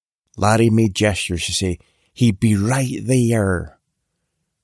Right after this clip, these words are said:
"The window isn't that thick, Mister Talbot. We can hear each other." "Ah, gotcha. Okay, I'll be out in a second."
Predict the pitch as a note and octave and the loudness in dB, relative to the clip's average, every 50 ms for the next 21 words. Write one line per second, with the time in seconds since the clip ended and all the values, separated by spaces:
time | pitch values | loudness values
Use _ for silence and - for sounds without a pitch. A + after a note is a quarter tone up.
0 | _ _ _ _ _ _ _ _ _ _ _ _ _ _ _ E2 E2 E2+ E2 E2+ | _ _ _ _ _ _ _ _ _ _ _ _ _ _ _ -2 0 2 2 4
1 | F2+ F2 E2 D#2+ D#2 D#2 D2+ D2 - - D2+ D2+ C#2+ - C2+ C2 A#1 - - - | 4 4 4 2 2 2 0 0 0 0 -2 -2 -2 -2 -2 -2 -4 -6 -6 -4
2 | - D#2+ D2 - _ - - - - _ _ - C#2 C#2 - - - A#1 - - | -4 -2 -2 -4 _ -20 -20 -20 -20 _ _ -4 -4 -2 -2 -4 -6 -6 -4 -4
3 | C#2 B1 A#1+ - - - - - _ _ _ _ _ _ _ _ _ _ _ _ | -4 -2 -4 -4 -6 -10 -12 -16 _ _ _ _ _ _ _ _ _ _ _ _
4 | _ _ _ - D#2 D#2 D#2 - D2 D2 C#2 D2 D#2 D#2+ D#2 D#2 C#2 C#2 C2+ - | _ _ _ -2 0 2 2 2 0 0 0 0 2 2 2 2 2 0 -2 -4
5 | - - C2 A#1+ - - - F#2 - _ _ _ _ _ _ _ _ _ _ _ | -4 -6 -6 -6 -8 -10 -12 -16 -20 _ _ _ _ _ _ _ _ _ _ _
6 | _ _ _ _ _ _ _ _ _ _ _ _ _ _ _ - - - - - | _ _ _ _ _ _ _ _ _ _ _ _ _ _ _ -4 -4 -4 -6 -8
7 | - - _ _ _ _ _ _ _ _ _ - - F#2+ G2+ - - - - - | -14 -20 _ _ _ _ _ _ _ _ _ -2 -2 -2 -2 -4 -4 -2 -2 -2
8 | - - - _ _ _ _ _ _ _ _ _ _ _ _ _ _ _ _ _ | -4 -8 -14 _ _ _ _ _ _ _ _ _ _ _ _ _ _ _ _ _
9 | - G2 F#2+ - - - - - - _ _ _ _ _ _ - - G#2+ G#2+ A2 | -4 -4 -4 -4 -8 -14 -14 -16 -20 _ _ _ _ _ _ -2 0 2 4 4
10 | A#2+ A#2+ A2 F#2 F#2+ F#2+ G#2+ A#2 - C3 C3 - - - F#2 - - - - - | 4 4 4 4 4 4 4 2 2 0 0 0 -2 -6 -8 -12 -16 -20 -20 -20